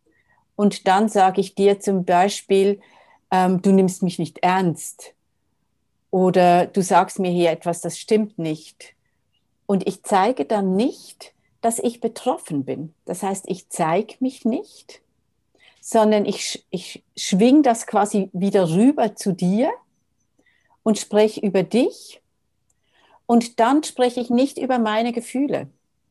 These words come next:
Auch weil wir das so gewohnt sind. Wir sind nicht gewohnt, unsere Gefühle zu erforschen und zu kennen.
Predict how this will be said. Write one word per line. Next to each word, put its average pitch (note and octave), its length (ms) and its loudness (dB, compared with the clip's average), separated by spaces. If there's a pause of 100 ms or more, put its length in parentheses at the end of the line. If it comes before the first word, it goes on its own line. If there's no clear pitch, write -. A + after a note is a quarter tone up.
(640)
Auch C4+ 460 2
weil A#3 260 2
wir A#3 120 2
das G#3+ 240 -2
so A3+ 180 0
gewohnt A3+ 460 -2
sind. D#3 380 -6
Wir F#3 120 -2
sind F#3 340 -4
nicht A#3 520 -4
gewohnt, A#3 600 -4
unsere G#3 400 -6
Gefühle A#3 540 -4
zu A3+ 160 -8
erforschen G3+ 640 -6
und G3 180 -8
zu G3+ 100 -8
kennen. G3+ 460 -6